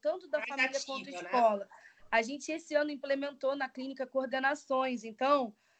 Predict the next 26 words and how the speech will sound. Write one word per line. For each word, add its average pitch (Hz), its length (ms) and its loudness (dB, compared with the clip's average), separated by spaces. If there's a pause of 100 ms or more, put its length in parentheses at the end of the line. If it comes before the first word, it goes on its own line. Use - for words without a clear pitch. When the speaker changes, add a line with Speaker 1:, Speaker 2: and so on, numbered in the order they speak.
(140)
Speaker 1:
a - 140 4
gente 254 340 -6
tem 302 280 6
uma 302 140 2
coordenadora 247 640 -4
de 208 140 -14
equipe, 254 480 -6
a 269 60 -2
gente 247 240 -4
tem 262 100 0
uma 311 160 2
coordenadora 240 680 2
de 208 320 -8
saúde 254 640 4
escolar, 233 460 2
de 214 80 -6
acompanhamento 240 560 -2
escolar, 254 500 4 (440)
e 262 80 2
a 277 40 4
gente 285 240 -4
tem 277 120 0
uma 277 140 -2
coordenadora 277 680 4
de 240 220 -10
família. 311 680 -4